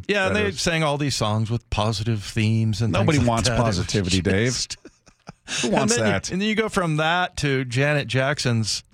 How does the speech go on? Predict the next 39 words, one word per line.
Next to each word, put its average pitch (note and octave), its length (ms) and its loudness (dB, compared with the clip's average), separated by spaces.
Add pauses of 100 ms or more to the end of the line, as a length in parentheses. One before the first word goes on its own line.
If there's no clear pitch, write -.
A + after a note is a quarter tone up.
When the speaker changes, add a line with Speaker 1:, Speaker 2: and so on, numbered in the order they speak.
(120)
Speaker 1:
uh, G2 320 -2
thing. G#2+ 360 -2 (400)
Speaker 2:
Yeah. B2+ 260 2
Speaker 1:
where F#2+ 260 -2
Speaker 2:
<laughs> - 80 0
Yeah. C3+ 220 0 (420)
Speaker 1:
So, G3 400 0
Speaker 2:
Well, E3 160 2
that's C3+ 220 2
Speaker 1:
uh, B2+ 40 0
Speaker 2:
more G2+ 140 2
my F2 160 0
speed, D2+ 320 -6
but A#2 180 -4
you, F#3+ 120 -2
wha-, F3 180 0
whatever. E2+ 400 -2
Wha-, - 120 2
Speaker 1:
Yeah. G#2+ 200 2
Speaker 2:
to F#2+ 100 2
each B2+ 160 2
his G#2+ 140 2
own. F2+ 160 2 (540)
Speaker 1:
<laughs> - 580 -8
Do G#3+ 80 -2
you C4+ 80 -4
remember A3+ 300 0
that? F#3+ 220 2
I F3 80 2
remember, B3 260 -2
I - 40 -2
remember C#4+ 220 -2
just B3 220 -4
going, G#3+ 220 -2
looking F#3+ 260 -2
at G#3 120 -4
my D#3 140 0
wife D3+ 240 -2
going C3 180 -4